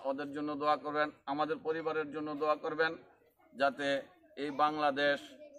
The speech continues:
সামনে আরও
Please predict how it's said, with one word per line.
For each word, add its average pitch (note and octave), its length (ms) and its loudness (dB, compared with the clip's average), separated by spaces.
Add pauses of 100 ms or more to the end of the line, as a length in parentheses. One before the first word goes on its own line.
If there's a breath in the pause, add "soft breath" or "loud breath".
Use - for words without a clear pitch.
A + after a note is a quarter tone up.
(1040)
সামনে C#3 520 0 (1080)
আরও C#3+ 420 6